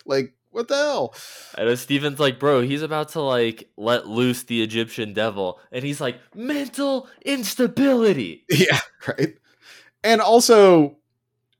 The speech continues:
Speaker 1: he walks back into the, the room in the P-, Great Pyramid at the end of the episode, like, talking with one of the gods and, like, proceeds to just try to talk a bunch of shit to the stone Khonshu. Um,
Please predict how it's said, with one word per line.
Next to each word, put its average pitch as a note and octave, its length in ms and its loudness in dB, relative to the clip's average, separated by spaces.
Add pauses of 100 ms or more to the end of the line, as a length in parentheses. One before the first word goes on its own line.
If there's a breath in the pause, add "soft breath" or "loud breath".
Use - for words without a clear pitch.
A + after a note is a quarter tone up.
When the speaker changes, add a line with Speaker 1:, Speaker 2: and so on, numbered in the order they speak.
(100)
Speaker 1:
he D#3+ 180 -4
walks E3 380 2
back D3 420 2
into D3+ 540 0
the, A2+ 420 -2 (100)
the G#2+ 440 -8 (600)
room C3 380 0
in A#2 120 -4
the G#2 80 -8
P-, - 180 -20
Great A#2+ 260 -4
Pyramid A#2+ 440 -2
at A#2 200 -4
the A2 180 -8
end B2+ 160 -4
of G2+ 120 -6
the G2 100 -6
episode, G2 600 -6
like, F#2 320 -12
talking B2 400 -4
with G#2 160 -8
one A2+ 120 -8
of A2 60 -8
the F2+ 80 -12
gods G#2 520 -6
and, G2+ 180 -12
like, F2+ 240 -14 (240)
proceeds G#2 400 -10
to G2+ 180 -10
just F#2 340 -14 (200)
try G#2+ 160 -6
to F2 160 -10 (160)
talk G2+ 260 -6 (240)
a F#2+ 80 -12
bunch G2+ 240 -8
of E2+ 80 -8
shit A2 240 -8
to G2+ 120 -12
the E2 120 -16
stone G#2 520 -8
Khonshu. F#2 520 -10 (680 soft breath)
Um, B2+ 600 -2